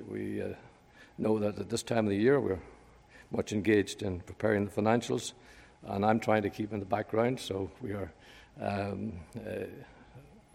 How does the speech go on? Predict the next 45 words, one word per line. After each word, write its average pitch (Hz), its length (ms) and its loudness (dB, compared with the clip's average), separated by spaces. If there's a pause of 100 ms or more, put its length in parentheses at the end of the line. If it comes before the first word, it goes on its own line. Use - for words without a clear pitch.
(140)
undertaking 110 600 2
to 98 180 -2
train 110 420 6
those 101 400 4 (420)
in 104 220 2
the 95 100 0
way 104 180 0
of 98 120 -8
preparing 104 380 -2
financial 98 440 -2
statements. - 460 0
So 104 160 -2
that's 117 220 0
on-, 113 340 4
ongoing, 107 580 2
so - 120 -6
that'll 101 140 0
be 98 120 0
a 95 40 0
major 98 320 0
issue. 107 280 -2 (640)
And 120 120 2
also 165 680 2
on 120 180 0
Saturday, 104 600 2
I 95 120 -6
know 104 220 -2
that 98 300 -8
certain 101 480 -6
persons 110 440 -6
not 107 180 -4
gonna 95 120 -8
be 98 120 -2
very 101 200 6
happy 110 260 4
if 98 80 -2
I 98 120 2
miss 101 200 -2
that 123 180 6
one. 123 180 0 (500)
So 110 200 -4
there 107 140 4
is 110 160 2
that, 101 220 2
uh, - 140 -4